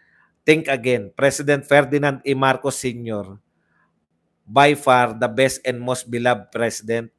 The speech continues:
Ferdinand Apola kay A. Marcos Senior is the most,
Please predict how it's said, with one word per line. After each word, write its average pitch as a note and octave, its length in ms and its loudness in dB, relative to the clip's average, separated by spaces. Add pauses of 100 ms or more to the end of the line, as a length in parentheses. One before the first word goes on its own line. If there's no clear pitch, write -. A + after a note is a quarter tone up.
Ferdinand A#2+ 480 -2
Apola A#2 400 -2
kay A2 400 -4 (640)
A. C3+ 160 2
Marcos B2+ 480 0
Senior A#2+ 400 -4
is A#2 160 -10
the A#2 160 -4
most, B2 480 -6